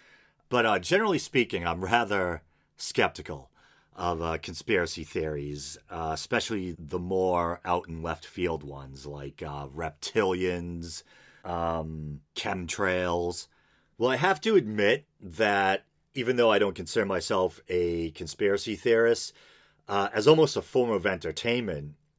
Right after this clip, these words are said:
I do sometimes watch Alex Jones, and I've even watched some of his old, uh, documentaries that he made, like the, the one about how he infiltrated <laughs> Bohemian Grove. And that is pretty freaky.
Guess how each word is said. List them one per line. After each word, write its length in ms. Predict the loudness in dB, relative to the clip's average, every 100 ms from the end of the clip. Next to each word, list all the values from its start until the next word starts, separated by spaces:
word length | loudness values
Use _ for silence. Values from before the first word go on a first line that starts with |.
| _ _
I 120 | -2 -2
do 300 | 0 -2 0
sometimes 560 | -2 -4 -2 -2 0
watch 340 | 2 2 2 -2
Alex 340 | -2 -2 -4 -2
Jones, 640 | 2 4 4 -2 -6 -10
and 120 | -6 -4
I've 140 | -4
even 280 | -4 -2 0
watched 520 | 4 4 4 -2 -12 -16 -20 -20 -20 _ _
some 260 | 0 0
of 140 | 0 4
his 240 | 4 4 4
old, 600 | 6 8 6 4 -2 -12 -6
uh, 320 | -2 0 -2
documentaries 920 | -2 -2 -2 -2 -4 -4 2 2 2
that 160 | 0 0
he 60 | 2
made, 340 | 4 4 2
like 200 | -2 -2
the, 140 | -4 -4
the 160 | -4 -4
one 440 | 0 0 0 -6 -10
about 340 | -4 -2 -2
how 220 | -2 -2
he 80 | -2 -6
infiltrated 920 | -10 -6 -6 -4 0 0 4 2 2 -12 -14
<laughs> 180 | -16 4
Bohemian 640 | 4 6 2 0 -2 -4
Grove. 540 | 0 2 4 4 2 -4 _ -6
And 140 | 0
that 200 | 0 0
is 600 | 4 10 10 10 -2 -10 _
pretty 280 | 4 4 4
freaky. 680 | -2 0 0 -2 -14 -16